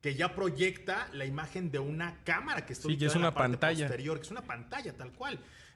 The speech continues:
Speaker 1: Eh, o ahora, eh, el e-tron, que, que llegó ya desde hace algunos años a nuestro territorio, que ya no tiene espejo lateral,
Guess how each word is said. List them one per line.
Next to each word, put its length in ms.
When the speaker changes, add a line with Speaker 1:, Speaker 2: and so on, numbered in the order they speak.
Speaker 1:
Eh, 600
o 440
ahora, 680
eh, 280
el 120
e-tron, 480
que, 400
que 100
llegó 460
ya 640
desde 200
hace 160
algunos 840
años 420
a 60
nuestro 260
territorio, 720
que 100
ya 100
no 100
tiene 220
espejo 320
lateral, 500